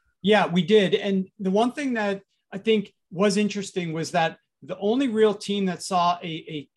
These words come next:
a new coaching system for the quarterback and a brand new quarterback, like, the two of those things coming into town were, was out in Denver.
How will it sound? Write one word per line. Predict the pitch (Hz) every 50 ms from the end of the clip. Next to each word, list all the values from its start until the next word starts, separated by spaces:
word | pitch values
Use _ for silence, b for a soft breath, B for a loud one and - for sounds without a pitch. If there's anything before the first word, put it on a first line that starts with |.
| _ - 170
a | 151
new | 156 165 185 214 247 -
coaching | - - 208 220 226 220 - 226 202 190
system | - - 208 196 196 - - 214 202 196 196 196 -
for | - - 196
the | 170 175 -
quarterback | - - 185 196 190 190 196 190 185 190
and | 180 180 165
a | 151
brand | 139 151 175 185 190 196
new | 185 180
quarterback, | 185 - 180 180 180 165 151 147 143 139 -
like, | 143 143 143 -
the | 160
two | - - - 208 208
of | 202 165 147
those | 185 180 170 -
things | - 185 160 - -
coming | - - 170 165 160 156 156
into | 156 147 139 139
town | 131 - 160 156 151 147
were, | 139 139 139 139 -
was | 156 156 139 151
out | 156 160 156 147
in | 147 135 131
Denver. | 151 147 156 151 143 123 123 - -